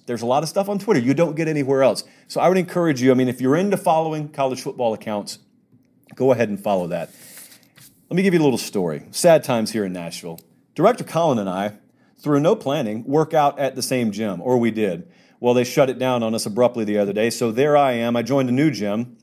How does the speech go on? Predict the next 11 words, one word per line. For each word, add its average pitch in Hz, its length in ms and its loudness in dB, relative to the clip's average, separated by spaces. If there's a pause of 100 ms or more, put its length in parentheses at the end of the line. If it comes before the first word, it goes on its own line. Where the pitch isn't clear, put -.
which 113 220 -10
will 110 140 -4
remain 110 500 -4 (340)
unlisted 135 600 2
for 113 160 -4
now, 120 380 2 (300)
and 117 160 -4
I'm 120 140 2
working 139 320 2
out 123 160 0
yesterday, 110 580 -2